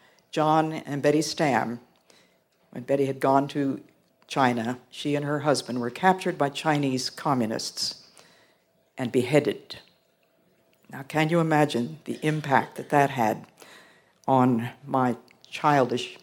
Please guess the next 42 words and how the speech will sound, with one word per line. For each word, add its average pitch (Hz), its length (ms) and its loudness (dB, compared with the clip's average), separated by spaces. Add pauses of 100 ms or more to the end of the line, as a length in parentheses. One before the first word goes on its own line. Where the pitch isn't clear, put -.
(100)
mind? 110 640 -6 (1500)
But 156 100 4
I 151 100 6
thought 185 280 2
to 180 60 -6
myself, 147 680 -4 (1300)
"I 196 120 0
want 247 240 2
to 190 80 -8
be 208 140 2
a 208 40 4
missionary, 123 680 -2
and 160 140 -2
I 196 60 4
want 202 200 2
to 196 60 0
be 185 140 0
that 196 340 2
kind 240 240 2
of 202 60 2
a 165 60 2
missionary. 120 520 -4
If - 80 -8
the 139 80 -2
Lord 175 240 6
wants 165 260 -2
to 135 120 -10
take 156 240 -2
my 151 120 0
head 156 220 2
off, 156 200 4
that 156 140 0
would 151 140 -4
be 156 80 -2
fine." 220 420 2
Of - 140 -10
course, 131 260 -2
I 139 80 4
was 143 160 4
eight 143 200 6
years 170 240 4
old. 135 300 10